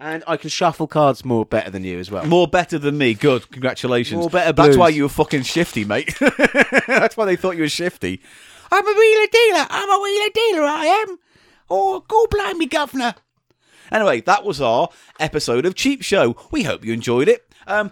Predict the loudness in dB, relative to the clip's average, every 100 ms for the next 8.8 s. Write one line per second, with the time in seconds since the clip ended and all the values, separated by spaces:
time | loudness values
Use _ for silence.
0 | _ -6 -4 -6 -2 -2 -2 -6 -8 -14
1 | -6 -6 -2 -2 -4 -2 0 2 2 0
2 | 0 -2 -4 -6 -10 -12 -8 -4 -2 -2
3 | -2 -2 -2 -4 -8 -10 -10 -6 -6 -6
4 | -6 -6 -6 -4 -4 -4 -8 -8 -10 -10
5 | -10 -6 -6 -4 -6 -6 -10 -20 -8 -6
6 | -4 -4 -4 -4 -6 -4 -4 -4 -6 -10
7 | -10 -12 -10 -2 -2 -2 -10 -10 -6 -6
8 | -6 -8 -2 0 0 0 -4 -6